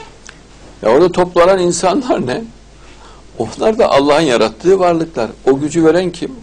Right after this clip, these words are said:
Allah. Onlara tehdit ettiren kim? Allah. E, seni koruyacak olan kim? Allah. E, o zaman niye çekiniyorsun? Hazreti Musa mübarek çok Şahane bir peygamber, çok tatlı bir peygamber.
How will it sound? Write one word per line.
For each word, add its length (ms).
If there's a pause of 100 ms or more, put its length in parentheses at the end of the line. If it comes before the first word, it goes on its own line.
(160)
Allah. 300 (720)
Onlara 480
tehdit 340
ettiren 440
kim? 240
Allah. 300 (600)
E, 40
seni 260
koruyacak 380
olan 220
kim? 220
Allah. 300 (1040)
E, 60
o 60
zaman 240
niye 140
çekiniyorsun? 640 (1300)
Hazreti 320
Musa 640
mübarek 540
çok 180 (1080)
Şahane 540
bir 60
peygamber, 580 (180)
çok 180
tatlı 320
bir 60
peygamber. 520